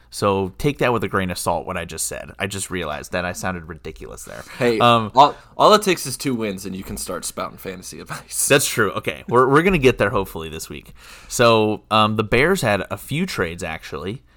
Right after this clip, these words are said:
Speaker 1: They traded away their two best defensive players. Very interesting call.
Speaker 2: Shocking.
Speaker 1: Um, they traded away Roquan Smith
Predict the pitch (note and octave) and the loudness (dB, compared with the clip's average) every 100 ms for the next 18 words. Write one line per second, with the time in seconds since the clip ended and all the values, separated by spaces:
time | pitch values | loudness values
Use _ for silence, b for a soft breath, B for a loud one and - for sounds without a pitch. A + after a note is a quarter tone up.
0 | b - G2 - A#2 C#3+ F3 D3+ G#2 F#2+ | b -8 -6 -2 0 2 4 4 4 2
1 | F#2+ F#2+ - - B2+ A2 G#2 G2+ - F#2 | -2 -4 -4 -2 0 0 -2 -8 -10 -10
2 | - - B1 G#1+ - - _ _ A2 B2+ | -12 -12 -12 -12 -18 -20 _ _ -2 0
3 | A#2+ A2+ - F#2+ - - - b b b | -2 -4 -12 -12 -10 -10 -14 b b b
4 | - - G#2+ G2 F2+ D#2+ - - - G#2 | -12 -2 2 4 2 -2 -8 -16 -4 0
5 | G#2 G2+ F#2+ A#2 A2 G#2 G2+ G#2 G2 G2+ | 2 2 0 2 2 2 0 2 2 2
6 | A#2 C#3 G#2+ G#2 A2+ G2+ - A#2 B2 - | -2 -2 0 0 0 0 -2 -4 -4 -6